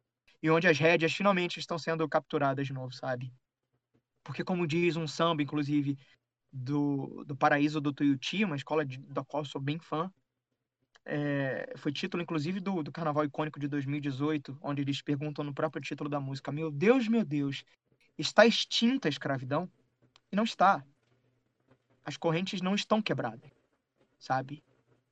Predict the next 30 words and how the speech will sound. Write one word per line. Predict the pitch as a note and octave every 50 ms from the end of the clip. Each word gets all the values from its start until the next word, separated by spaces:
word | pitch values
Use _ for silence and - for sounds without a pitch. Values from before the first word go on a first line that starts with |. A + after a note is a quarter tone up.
| _ -
Então, | C#3+ C#3 D#3+ D#3+
assim, | F3+ F#3 - - D#3+ D3+ C#3+ C#3 C3+ C#3 -
é, | - - C#3+ C#3+ -
o | B2
que | B2+ A3
eu | G3+
digo | D#3 C#3 F#3+ A#3+ B3 B3 A3+
é, | E3 D3+ C#3+ C#3 - - -
é, | C#3+ D3 D3 D3+ D3+ D3+ D3+ D3 D3 D3 C#3+ C#3 C#3 C3+ C3+ C3+ - - _ _ _ _ _ _ _ _ _ _ _ _ _ _ _ _ - - - -
a | - A#3
pura | - A3 A3+
identificação | B3 G#3+ A#3 A3+ - - A3+ - G#3+ G3+ - A3+
que | G3+ A#3
eu | G#3+
tenho, | - E3 D3+ D3 C#3+ C#3 C#3
é, | - - - - -
é | D#3+
isso | F3 A3 A#3 - -
aqui, | A3 - - C#4 F4 - _ _ _ _ _ _ _ -
que | - F#3
não | F#3 F#3+
é | F3+ E3+
parte | C#3+ - - E3 D#3+ - E3
de | D#3
um | E3 D#3+
controle, | E3+ D#3+ D3+ C#3 D#3+ E3+ F#3 G#3 G#3+ G3+ F3+ D#3+
não | D#3 D3+ D3+
é | D#3 D#3+
um | E3+ D#3+ D#3 D3+
editor, | D#3 D3 C#3+ D#3 C#3 - E3 D#3+ F3 F#3+ - -